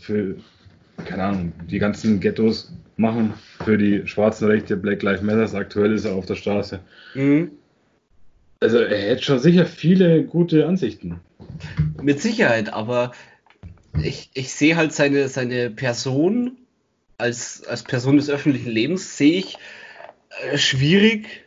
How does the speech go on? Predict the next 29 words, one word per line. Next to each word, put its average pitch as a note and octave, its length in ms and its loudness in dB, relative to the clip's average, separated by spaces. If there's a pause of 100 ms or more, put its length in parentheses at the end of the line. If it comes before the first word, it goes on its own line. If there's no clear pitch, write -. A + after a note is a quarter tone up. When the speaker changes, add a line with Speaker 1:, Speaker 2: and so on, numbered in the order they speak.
(160)
Speaker 2:
dass, - 400 -2 (240)
äh, C3 280 -8
im D3+ 140 0
Sinne E3+ 280 4
von, D3+ 240 0
dass D3 140 2
er C#3 120 0
Wähler B2+ 280 -2
bekommt. G#2+ 500 -10
Also A2 160 -10
ich G#2+ 60 -10
meine, A#2+ 260 -4
er A#2+ 120 -2
bekommt C3+ 300 0
mit C3 120 -6
Sicherheit D#3+ 360 -2
Wähler, E3 360 -2 (600)
aber A#2+ 800 2
Speaker 1:
Mhm. - 180 -20 (140)
Speaker 2:
ob's - 300 -10
halt C3+ 200 -2
auch C3+ 220 -2
genug C#3+ 440 0
sind, G#3+ 640 2 (800)
das, - 560 -4 (140)
ich, - 400 -20
ich - 320 -18 (180)
glaub's A#2 560 -6
nicht. A2+ 460 -8